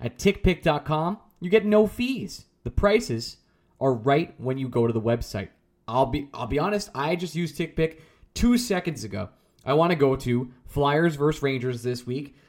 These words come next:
I said, "You know what I'm gonna do? I'm gonna go to my dear friends at TickPick." It had all the scores for the, for the ticket prices labeled in a row. So I got an A plus deal. I got right near the ice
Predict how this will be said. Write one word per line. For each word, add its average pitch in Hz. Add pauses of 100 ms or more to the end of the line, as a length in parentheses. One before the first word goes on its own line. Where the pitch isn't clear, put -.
I 175
said, 180
"You 220
know 277
what 285
I'm 285
gonna 277
do? 277
I'm 277
gonna 269
go 262
to 240
my 208
dear 196
friends 180
at -
TickPick." 120 (360)
It 120
had 127 (140)
all 151
the 202
scores 190 (300)
for 135
the, 175
for 156
the 139
ticket 202
prices 113 (520)
labeled 143
in 123
a 120
row. 107 (300)
So -
I 135
got 131
an -
A 147
plus 202
deal. 131 (260)
I 117
got 117
right 147
near 196
the 202
ice 127